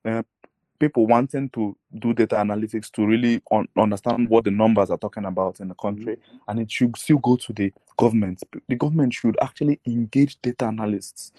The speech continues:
Speaker 1: you understand, to know how to administer, how to have public administration effectively on the people. You understand? The government should know.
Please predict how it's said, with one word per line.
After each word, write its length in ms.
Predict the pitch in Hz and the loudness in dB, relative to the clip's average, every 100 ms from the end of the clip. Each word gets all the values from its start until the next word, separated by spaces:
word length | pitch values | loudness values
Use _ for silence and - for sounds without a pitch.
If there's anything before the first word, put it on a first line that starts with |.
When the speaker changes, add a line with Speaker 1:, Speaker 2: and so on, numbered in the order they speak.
| - - | -20 -6
Speaker 1:
you 80 | 110 | -2
understand, 420 | 110 107 113 107 | -2 -2 -4 -2
to 100 | - | 0
know 260 | 123 139 151 - - - | 2 2 2 -2 -18 -4
how 280 | 131 139 139 | 4 4 4
to 220 | - 107 - _ _ _ _ _ _ _ _ - | 0 -2 -2 _ _ _ _ _ _ _ _ -4
administer, 760 | 120 120 135 143 135 - 117 | -2 2 4 6 4 4 4
how 300 | 120 135 170 - | 6 6 4 2
to 180 | 123 110 | -4 -4
have 320 | - 147 147 - | -4 -4 -2 0
public 400 | 135 139 147 120 | 0 0 -4 -4
administration 680 | 110 110 107 131 - 107 | -6 -6 -4 -4 -4 -6
effectively 680 | 104 - 139 - 117 110 95 | -10 -2 -2 -2 -8 -4 -6
on 120 | 95 | -8
the 60 | 95 | -10
people. 320 | 120 - - _ _ _ - | -12 -12 -20 _ _ _ -8
You 60 | |
understand? 300 | 160 160 139 | -6 -4 -2
The 60 | 143 | -2
government 440 | - 196 190 175 | -4 -2 -2 -2
should 200 | - 190 | -6 -2
know. 280 | 190 202 143 | 0 0 -2